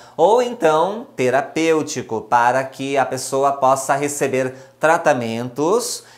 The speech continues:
em estados de transe. E a hipnose conversacional, diferente destas, ela pode e deve ser aplicada em nosso dia a dia,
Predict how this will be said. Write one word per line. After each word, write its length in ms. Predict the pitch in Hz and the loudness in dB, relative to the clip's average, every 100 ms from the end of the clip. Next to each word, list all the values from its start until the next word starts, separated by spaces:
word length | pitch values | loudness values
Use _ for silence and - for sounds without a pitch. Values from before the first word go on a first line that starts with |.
| - | -8
em 640 | 139 143 151 156 156 123 | -4 -2 -2 -4 -6 -6
estados 880 | - - - 131 123 127 127 139 110 | -4 -6 -2 2 2 0 -4 -8 -10
de 380 | 101 123 127 127 _ _ | -12 -10 -10 -12 _ _
transe. 600 | 147 143 139 117 120 95 90 - - - - - | 0 0 0 -4 -6 -8 -10 -20 -20 -20 -16 -6
E 280 | 151 170 190 | -2 -2 0
a 100 | 233 | 0
hipnose 540 | 240 226 170 160 156 | -2 -2 0 0 -2
conversacional, 840 | 156 135 139 143 175 165 170 226 | -4 -4 -6 -8 -8 -2 0 0
diferente 560 | 170 143 135 123 123 151 | -2 -6 -6 -6 -8 -4
destas, 880 | 143 135 139 - 156 196 - - - - 135 | 0 0 -2 -4 -4 -4 -6 -8 -14 -8 0
ela 640 | 147 156 156 160 151 139 | 2 4 4 6 6 2
pode 520 | - 151 147 165 180 185 | 2 4 6 4 -2 -6
e 100 | 156 | -4
deve 480 | 131 139 160 131 | 0 2 2 -2
ser 340 | 135 - 131 127 | -6 -4 0 0
aplicada 680 | - 151 - 120 127 147 - | -2 -4 0 2 2 0 -4
em 140 | 143 | -6
nosso 360 | 131 120 - 131 | -2 -4 -4 -10
dia 460 | 101 101 104 110 - | -10 -10 -6 -6 -6
a 120 | 160 | -6
dia, 440 | 143 147 180 202 | -4 0 0 -2